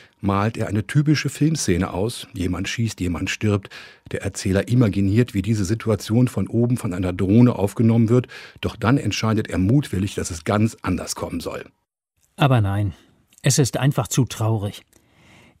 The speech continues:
Speaker 2: Die Kunst hat das Privileg, über die Zeit zu herrschen und damit über den Tod. Also zurück das Ganze. Die Kugel fliegt wieder in den Lauf zurück, die Patronenhülse in die Kammer.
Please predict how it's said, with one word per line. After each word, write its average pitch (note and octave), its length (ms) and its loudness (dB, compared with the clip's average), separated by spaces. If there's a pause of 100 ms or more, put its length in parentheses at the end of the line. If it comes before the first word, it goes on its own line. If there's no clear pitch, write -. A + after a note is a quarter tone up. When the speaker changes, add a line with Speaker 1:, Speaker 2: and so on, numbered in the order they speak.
Speaker 2:
Die B2 220 4
Kunst G#3+ 460 0
hat B2+ 140 0
das B2 160 0
Privileg, B2+ 800 0
über B2+ 280 2
die A2+ 200 -2
Zeit D#3+ 380 -4
zu A2+ 200 2
herrschen G#2 520 -4 (320)
und B2 260 2
damit G#2+ 300 -2
über C#3+ 240 2
den D3 200 0
Tod. D3+ 300 -8 (840)
Also D#3 280 4
zurück A#2 340 2
das G#2+ 160 -2
Ganze. G2 340 -4 (460)
Die A#2 80 2
Kugel E3+ 400 4
fliegt - 340 0
wieder A#2+ 280 2
in G2+ 80 -4
den F#2 180 -2
Lauf A#2+ 360 -2
zurück, C#3+ 500 -2 (240)
die A2+ 80 4
Patronenhülse B2 1160 0
in B2+ 140 2
die C3 120 0
Kammer. F2+ 360 -6